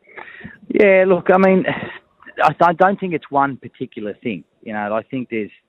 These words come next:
you know, management of salary cap, which we know that, you know, there's been, that's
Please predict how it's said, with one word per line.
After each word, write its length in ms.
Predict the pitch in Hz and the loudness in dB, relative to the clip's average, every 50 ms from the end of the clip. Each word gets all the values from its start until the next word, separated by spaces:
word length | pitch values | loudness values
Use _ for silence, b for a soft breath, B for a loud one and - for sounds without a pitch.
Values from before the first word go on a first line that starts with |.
| _ - | _ -14
you 100 | 117 110 | -10 -8
know, 80 | 110 | -6
management 460 | 107 113 117 123 127 117 110 120 113 | -4 -2 -2 -2 -2 -4 -6 -8 -8
of 80 | 107 98 - - | -8 -8 -6 -2
salary 300 | 117 110 110 110 110 101 | 0 0 2 0 -2 -4
cap, 260 | - - 107 104 _ _ _ b b b b b b b b - | -4 -2 -2 -2 _ _ _ b b b b b b b b -10
which 160 | 113 110 - - - | -10 -8 -8 -8 -8
we 120 | - 123 110 | -6 -6 -4
know 360 | 110 113 113 110 110 110 110 | -2 -2 -2 0 0 -2 -4
that, 160 | 101 110 95 | -6 -8 -8
you 120 | - 123 | -8 -8
know, 80 | 98 98 | -6 -6
there's 160 | 110 110 104 | -8 -8 -8
been, 280 | - 113 110 107 104 95 _ _ _ _ | -8 -8 -6 -6 -8 -12 _ _ _ _
that's 180 | - 127 117 | -8 -8 -8